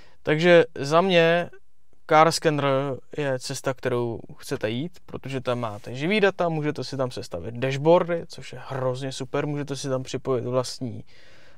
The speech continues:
eh, vlastní senzory. Máte tady statistiky a můžete si s tím hrát, je to opravdu pokročilý a pokud se nepletu, tak to taky stojí plus minus stovku na to, abyste mohli používat všechno.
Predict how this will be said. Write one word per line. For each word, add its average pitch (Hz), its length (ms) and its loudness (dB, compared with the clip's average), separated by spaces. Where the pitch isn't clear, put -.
eh, 123 580 2
vlastní 123 340 -6
senzory. 180 580 2
Máte 139 260 2
tady 123 160 0
statistiky 165 800 2
a 156 100 4
můžete 165 400 -2
si 160 140 -4
s - 60 -8
tím 165 120 -4
hrát, 147 380 4
je 143 100 -8
to 123 280 -4
opravdu 165 400 4
pokročilý 160 720 0
a 160 60 6
pokud 147 260 -4
se 170 120 0
nepletu, 147 460 -2
tak 147 140 -4
to - 120 -4
taky - 380 -10
stojí 175 240 0
plus 180 260 -2
minus 180 280 -2
stovku - 380 -2
na 156 100 2
to, 147 120 0
abyste 147 260 -4
mohli 156 200 -2
používat 156 360 0
všechno. 135 480 -4